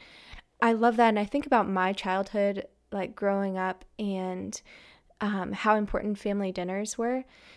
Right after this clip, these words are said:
And, um, yeah, just having that time at the table with my parents and with my siblings to connect and to talk about our days.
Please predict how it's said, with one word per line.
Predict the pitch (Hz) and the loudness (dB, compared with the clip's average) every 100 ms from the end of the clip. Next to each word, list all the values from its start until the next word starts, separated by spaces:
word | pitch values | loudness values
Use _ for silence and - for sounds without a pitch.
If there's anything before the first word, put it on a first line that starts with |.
| - _ | -20 _
And, | 214 196 185 185 185 - | -2 0 -2 -4 -6 -8
um, | - 180 107 - 226 220 _ _ - - _ _ _ _ _ _ _ _ _ - | -8 -8 -10 -10 -12 -14 _ _ -20 -20 _ _ _ _ _ _ _ _ _ 2
yeah, | 226 | 2
just | 233 - | 2 0
having | 226 262 | 2 4
that | 233 - | 2 0
time | 226 220 | -2 -2
at | 196 | -2
the | |
table | 185 196 190 196 196 | -4 -4 0 2 2
with | 196 - | -2 -8
my | - | -8
parents | 220 220 214 214 | -4 -2 -2 -4
and | - 180 | -6 -6
with | 190 - | -6 -8
my | - | -10
siblings | 202 220 220 208 202 202 202 - | -4 -4 -2 -2 -2 -4 -8 -10
to | - 202 190 185 190 185 - _ _ _ | -8 -4 -4 -4 -4 -8 -12 _ _ _
connect | - 202 190 190 - - - _ _ | -6 -4 -2 -4 -10 -16 -18 _ _
and | 202 190 185 190 - 220 | -6 -6 -6 -8 -10 -10
to | - 202 - 175 | -8 -8 -6 -8
talk | 208 196 | -8 -8
about | 196 190 190 | -4 -4 -4
our | 190 | -6
days. | 190 180 180 185 - | -4 -6 -6 -8 -10